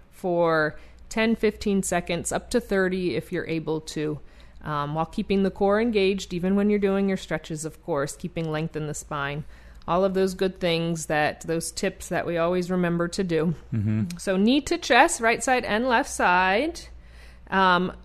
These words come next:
Speaker 1: core strengthening. So sitting at the front of the chair, releasing back, and then sitting back up nice and tall. Those basic, what we'd call crunches or sit-ups from our chair.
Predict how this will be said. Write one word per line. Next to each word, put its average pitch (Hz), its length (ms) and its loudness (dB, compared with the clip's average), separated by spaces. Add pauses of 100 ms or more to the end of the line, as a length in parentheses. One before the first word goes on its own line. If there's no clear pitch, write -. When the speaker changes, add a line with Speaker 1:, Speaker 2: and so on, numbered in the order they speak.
(360)
Speaker 1:
core 302 320 6
strengthening. 156 720 0
So 180 720 4 (320)
sitting 208 640 4
at - 180 -4
the 180 400 4
front 202 220 2
of 175 100 -2
the 180 80 -2
chair, 262 480 2
releasing 180 560 -2
back, 175 320 0
and 180 100 -2
then 170 120 0
sitting 175 320 -6
back 160 240 -4
up - 160 -6
nice 170 280 -4
and 175 140 -2
tall. 196 460 4
Those 175 240 -2
basic, 180 580 -2
what 175 140 -8
we'd 175 180 -8
call 160 220 -2
crunches 196 600 -2
or 170 120 -2
sit-ups - 600 -2
from 180 260 -2
our 165 100 2
chair. 294 480 0